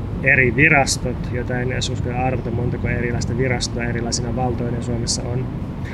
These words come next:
No sitten tietysti aina istuva hallitus. Sitten on ministerit, ministeriöt ja niiden virkamiehet, ja näidenkin sisällä on valtavasti ristiriitoja ja konflikteja.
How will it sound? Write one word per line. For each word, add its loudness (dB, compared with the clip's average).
No 0
sitten 0
tietysti 0
aina -2
istuva 0
hallitus. -2
Sitten 0
on 0
ministerit, 2
ministeriöt 2
ja 2
niiden 0
virkamiehet, 4
ja 0
näidenkin 4
sisällä 2
on -2
valtavasti -2
ristiriitoja -2
ja -4
konflikteja. -2